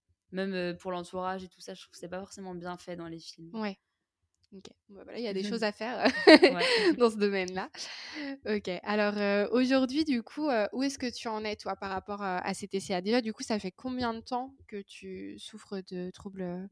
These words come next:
Speaker 2: du comportement alimentaire ?
Speaker 1: Heu, du coup, ça fait sept ans maintenant.
Speaker 2: Ouais.
Speaker 1: Heu,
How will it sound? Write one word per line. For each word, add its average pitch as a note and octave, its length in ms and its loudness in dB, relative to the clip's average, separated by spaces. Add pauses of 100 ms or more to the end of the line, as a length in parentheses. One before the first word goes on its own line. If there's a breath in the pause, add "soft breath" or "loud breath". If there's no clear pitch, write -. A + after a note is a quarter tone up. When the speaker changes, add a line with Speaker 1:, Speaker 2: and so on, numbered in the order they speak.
Speaker 2:
du - 100 -20
comportement F#3 420 -8
alimentaire ? F3+ 420 -8 (220)
Speaker 1:
Heu, F#3 100 -12
du E3 160 -18
coup, - 120 -20
ça A3+ 160 -12
fait F3+ 140 -16
sept F#3 300 -12
ans F#3+ 160 -6
maintenant. G3+ 460 -4
Speaker 2:
Ouais. A#3+ 120 -4 (600)
Speaker 1:
Heu, F3+ 300 -4